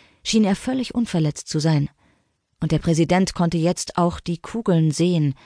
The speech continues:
die harmlos vor dem Mann auf dem Boden lagen. Nur jahrelange, nie endende Krisenbewältigung machte es möglich, dass der Präsident jetzt tat, was er tat.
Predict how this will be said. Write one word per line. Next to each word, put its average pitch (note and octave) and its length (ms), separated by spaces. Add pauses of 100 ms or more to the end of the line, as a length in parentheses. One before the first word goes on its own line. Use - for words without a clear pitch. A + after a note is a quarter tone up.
(400)
die F3+ 160
harmlos F3 680
vor E3+ 240
dem D#3 240
Mann D#3 320
auf - 140
dem F#3 180
Boden E3 400
lagen. C#3+ 380 (2000)
Nur G#3+ 200
jahrelange, G3 840 (280)
nie G3+ 300
endende F3+ 560
Krisenbewältigung D#3+ 1160
machte D#3+ 320
es - 160
möglich, F3 400 (480)
dass F#3+ 120
der G3 120
Präsident F#3+ 580
jetzt F#3+ 400
tat, E3 460 (180)
was E3 220
er E3 180
tat. - 400